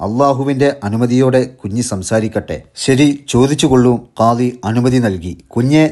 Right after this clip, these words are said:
നിന്റെ പിതാവ് ആരാണ്?" കുഞ്ഞ് വ്യക്തമായ ഭാഷയിൽ മറുപടി പറഞ്ഞു, "കൊട്ടാരത്തിലെ ഉന്നതനായ ഒരു ഉദ്യോഗസ്ഥന്റെ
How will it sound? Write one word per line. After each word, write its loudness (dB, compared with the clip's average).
നിന്റെ 0
പിതാവ് 2
ആരാണ്?" -2
കുഞ്ഞ് -4
വ്യക്തമായ 0
ഭാഷയിൽ 0
മറുപടി 0
പറഞ്ഞു, 0
"കൊട്ടാരത്തിലെ 0
ഉന്നതനായ 0
ഒരു -2
ഉദ്യോഗസ്ഥന്റെ -2